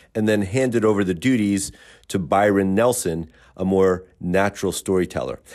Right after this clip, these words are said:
Nelson held court through the two thousand and four Masters when he asked Ben Crenshaw to act as host.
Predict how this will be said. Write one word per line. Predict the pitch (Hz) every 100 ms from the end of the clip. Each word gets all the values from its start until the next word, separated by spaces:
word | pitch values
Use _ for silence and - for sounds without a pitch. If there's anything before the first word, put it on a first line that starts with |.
| -
Nelson | 95 123 131 127
held | 117 110 98
court | - 123 135 -
through | 107 98 - -
the | 92
two | - 143 123
thousand | 120 110 95 95
and | 90 87
four | - 160 151
Masters | 101 82 - 92 87
when | 95 98
he | 95
asked | 98 - -
Ben | 101 104
Crenshaw | 98 - 147 - 87 85 - _ -
to | - -
act | 85 78 - -
as | 87 -
host. | - 101 - -